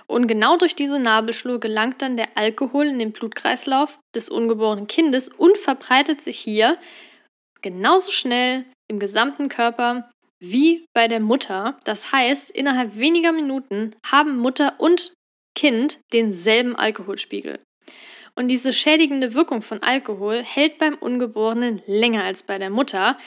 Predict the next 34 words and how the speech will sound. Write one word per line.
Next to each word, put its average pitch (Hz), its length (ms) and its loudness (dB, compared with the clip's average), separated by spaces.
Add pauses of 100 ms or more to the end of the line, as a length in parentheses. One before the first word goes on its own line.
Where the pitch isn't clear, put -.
(280)
weil 226 340 2
es 330 160 2
noch 294 140 -2
nicht 247 260 -4
vollständig 262 880 -4 (460)
ent-, 214 500 -6
weil 240 160 4
der 277 300 2
Organismus 240 720 -2
noch 240 100 -6
nicht 247 260 -4
vollständig 269 840 -2
entwickelt 220 540 -4
ist 277 280 0 (400)
und 339 320 6 (360)
den 254 180 0
Alkohol 262 420 2
langsamer 254 920 0 (140)
abbaut. 214 640 -4 (380)
Und 220 160 -2
das 277 200 2
ist 339 160 -2
der 330 100 4
Grund, 240 440 -4
warum 226 280 -2
der 226 100 0
Blutalkoholspiegel 214 1200 0
bei 240 220 2
dem 285 180 -4
Baby 220 380 -4
sogar 220 340 0
eine 233 280 -4
Zeit 277 280 0
lang 254 220 -4